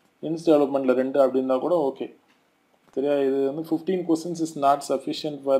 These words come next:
this writing, writing all this. It's not good.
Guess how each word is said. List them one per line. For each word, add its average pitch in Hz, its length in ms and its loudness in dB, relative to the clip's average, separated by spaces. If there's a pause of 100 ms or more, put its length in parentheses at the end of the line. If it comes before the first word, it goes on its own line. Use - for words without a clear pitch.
this 127 200 -8
writing, 127 380 -8 (520)
writing 127 360 -6 (640)
all 120 200 -6
this. 117 180 -6 (1120)
It's - 120 -16
not 127 260 -4
good. 117 180 0